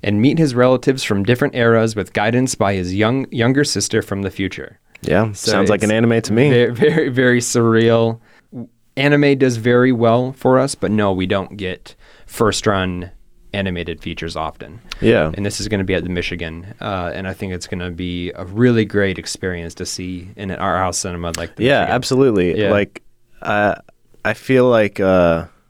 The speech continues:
Speaker 2: at least as a contemporary American, I don't really get the chance to see a lot of two D animation on a big screen,
Speaker 1: Mm-hmm.
Speaker 2: ve-, you know,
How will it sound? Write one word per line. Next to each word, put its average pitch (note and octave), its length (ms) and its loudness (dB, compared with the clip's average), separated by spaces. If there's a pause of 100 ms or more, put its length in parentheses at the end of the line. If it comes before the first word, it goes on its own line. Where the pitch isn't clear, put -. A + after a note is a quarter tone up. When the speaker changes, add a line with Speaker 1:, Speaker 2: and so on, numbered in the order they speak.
(380)
Speaker 2:
at F#2 160 2
least G2 240 0
as F#2 140 0
a E2+ 160 2
contemporary F#2 640 2
American, E2 720 0 (380)
I F2 140 0
don't G2 200 0
really F#2+ 220 4
get G2+ 180 0
the G2+ 60 2
chance G2+ 380 0
to G2 100 2
see F#2+ 400 4
a - 40 4
lot F2+ 240 2
of E2+ 320 -4 (480)
two G2 220 0
D F2+ 180 2
animation F2 520 0
on D#2 120 -4
a D#2+ 60 -2
big E2+ 300 0
screen, E2+ 560 -4
Speaker 1:
Mm-hmm. G#2 640 -10
Speaker 2:
ve-, D#2+ 420 -6
you D2+ 60 -6
know, C#2 160 -10